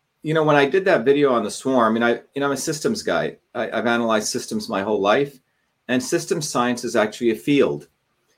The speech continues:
And what we need to understand is that the elite actually studies this as a science. And most people, um, are unaware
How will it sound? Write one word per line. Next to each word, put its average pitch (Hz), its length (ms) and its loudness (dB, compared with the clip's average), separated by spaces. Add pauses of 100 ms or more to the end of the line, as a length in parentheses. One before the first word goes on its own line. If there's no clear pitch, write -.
(120)
And 127 140 2
what 139 140 6
we 143 100 4
need 196 220 0
to 160 100 4
understand 143 500 0
is 120 140 0
that 113 460 4
the 127 160 0
elite 135 580 2
actually 127 320 0
studies 165 560 2
this 110 380 0
as 117 160 -2
a 131 60 -2
science. 147 640 -2 (720)
And 147 360 2
most 156 440 4
people, 131 680 0 (140)
um, 113 420 0 (120)
are 120 200 4
unaware 131 840 4